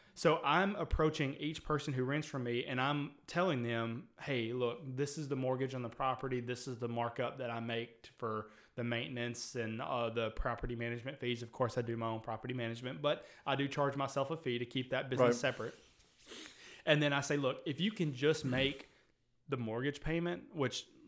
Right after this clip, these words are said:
Speaker 1: as an example, I have a property that's rented out for twenty-two hundred a month. The mortgage payment's seventeen hundred. Um, so if you can just make the mortgage payment of seventeen hundred, I'll absorb the additional five hundred dollars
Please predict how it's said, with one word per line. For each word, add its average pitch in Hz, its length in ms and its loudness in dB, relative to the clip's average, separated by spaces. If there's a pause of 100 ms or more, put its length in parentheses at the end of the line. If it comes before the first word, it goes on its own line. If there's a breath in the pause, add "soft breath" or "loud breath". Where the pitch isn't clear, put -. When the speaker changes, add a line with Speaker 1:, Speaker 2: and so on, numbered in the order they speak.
(140)
Speaker 1:
as 135 200 2
an 131 60 2
example, 127 360 2
I 123 40 6
have 120 60 0
a 123 60 -2
property 127 360 2
that's 120 200 -2
rented 131 180 0
out 131 160 0
for 135 100 -4
twenty-two 127 360 -2
hundred 120 240 0
a 120 60 0
month. 127 240 0
The 127 60 -4
mortgage 123 280 -2
payment's 131 300 -4
seventeen 120 420 -2
hundred. 110 380 -4 (580 loud breath)
Um, 123 400 4 (120)
so 135 380 4
if 127 140 -4
you 170 100 0
can 165 160 0
just 151 160 -4
make 143 160 -2
the 127 60 0
mortgage 127 340 2
payment 131 240 0
of 113 80 -4
seventeen 123 380 -2
hundred, 127 420 -2
I'll 131 220 4
absorb 120 340 0
the 120 100 -2
additional 113 440 -4
five 113 280 -2
hundred 107 200 -6
dollars - 560 -10